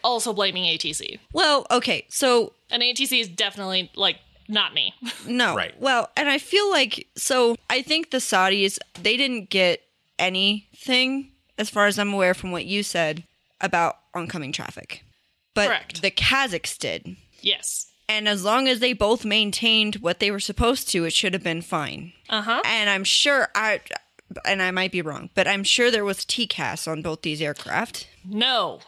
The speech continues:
Speaker 2: There wasn't.
Speaker 1: On either.
Speaker 2: Okay.
Speaker 1: It was
Speaker 2: Nope. I
Speaker 1: not required at all anywhere in the world at this point.
Speaker 2: Okay. And I didn't know timeline-wise if it would be or not.
Speaker 3: Right.
Speaker 2: So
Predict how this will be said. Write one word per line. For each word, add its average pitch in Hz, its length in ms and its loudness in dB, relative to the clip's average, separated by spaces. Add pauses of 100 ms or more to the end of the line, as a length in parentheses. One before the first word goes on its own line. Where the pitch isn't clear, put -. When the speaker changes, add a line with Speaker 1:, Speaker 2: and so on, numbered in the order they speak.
Speaker 2:
There 196 140 4
wasn't. 190 440 0 (100)
Speaker 1:
On 208 240 2 (100)
either. 214 420 0 (100)
Speaker 2:
Okay. 226 220 2
Speaker 1:
It 233 40 -4
was 262 300 0
Speaker 2:
Nope. 220 120 -4
I 233 80 2
Speaker 1:
not 254 320 0
required 220 760 0
at 180 200 0
all 165 300 4
anywhere 190 440 -2
in 208 160 -4
the 202 60 -4
world 165 320 -4
at 156 220 -4
this 156 160 -8
point. - 240 -4
Speaker 2:
Okay. 196 240 0 (120)
And 233 180 2
I 240 100 4
didn't 247 260 0
know 202 560 4
timeline-wise 190 1000 2
if 190 180 0
it 160 80 0
would 180 160 -2
be - 160 -8
or 139 80 -6
not. 123 180 -8
Speaker 3:
Right. 101 220 -2
Speaker 2:
So 180 500 2